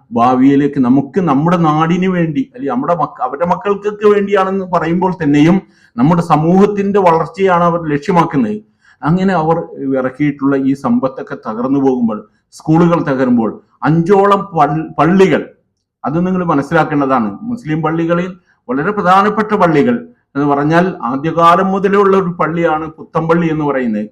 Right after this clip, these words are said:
കൊടുങ്ങല്ലൂർ പള്ളിക്ക് ശേഷം പണിത ഒരു പള്ളി കൂടിയാണ്. അതിന്റെ സ്ഥാപനങ്ങൾ, അതിന്റെ ഖബർസ്ഥാനം തുടങ്ങിയിട്ടുള്ളതൊക്കെ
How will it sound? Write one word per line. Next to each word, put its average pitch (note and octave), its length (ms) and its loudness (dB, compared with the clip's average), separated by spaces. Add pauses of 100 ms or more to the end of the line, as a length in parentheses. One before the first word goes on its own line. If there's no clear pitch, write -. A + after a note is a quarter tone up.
കൊടുങ്ങല്ലൂർ D#3+ 600 0
പള്ളിക്ക് D#3 360 -4
ശേഷം D3+ 420 -4 (340)
പണിത E3 280 4
ഒരു F3+ 100 2
പള്ളി E3+ 320 2
കൂടിയാണ്. D#3+ 440 2 (120)
അതിന്റെ F#3+ 680 0
സ്ഥാപനങ്ങൾ, A#2 720 -2 (260)
അതിന്റെ F3 300 0 (100)
ഖബർസ്ഥാനം B2 680 -2 (220)
തുടങ്ങിയിട്ടുള്ളതൊക്കെ D3+ 1000 -2